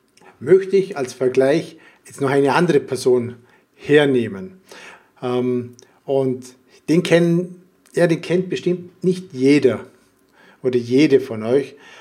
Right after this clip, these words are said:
Ähm, es handelt sich hier um diesen jungen Mann, ein Holländer. Er heißt Bojan Slat, er ist mittlerweile, ist er schon sechsundzwanzig Jahre alt. Seine Geschichte ist etwas anders.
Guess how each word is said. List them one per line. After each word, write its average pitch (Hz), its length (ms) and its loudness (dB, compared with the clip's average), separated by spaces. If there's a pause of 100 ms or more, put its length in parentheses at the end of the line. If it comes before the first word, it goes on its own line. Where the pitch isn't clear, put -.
(140)
Ähm, 127 280 -2
es 131 180 -8
handelt 156 240 -2
sich 131 120 -6
hier 156 180 0
um 139 100 -2
diesen 143 560 -8 (400)
jungen 175 320 4
Mann, 165 400 -2 (100)
ein 127 300 -4
Holländer. 151 640 0 (720)
Er 135 160 -8
heißt 135 380 0
Bojan 139 400 4
Slat, 127 340 -4
er 131 80 2
ist 127 120 -4
mittlerweile, 143 600 2
ist 175 240 -6
er 139 80 -2
schon 131 220 -2
sechsundzwanzig 120 840 -8
Jahre 156 340 -2
alt. 175 300 -6 (440)
Seine 160 360 2
Geschichte 165 460 -4
ist 135 100 -6
etwas 127 560 -2
anders. 180 560 0